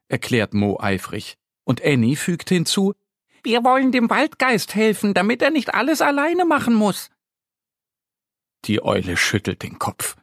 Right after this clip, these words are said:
So etwas Komisches hat sie noch nie gehört. „Das sind doch Nadelbäume“, sagt sie.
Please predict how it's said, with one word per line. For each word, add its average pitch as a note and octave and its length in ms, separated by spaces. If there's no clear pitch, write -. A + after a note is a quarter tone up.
So D#3+ 340
etwas - 460
Komisches A2+ 580
hat - 160
sie A#2+ 140
noch G2+ 180
nie A2+ 220
gehört. F2 540
„Das A2 200
sind B2+ 240
doch C3+ 180
Nadelbäume“, A#2+ 1300
sagt - 420
sie. - 240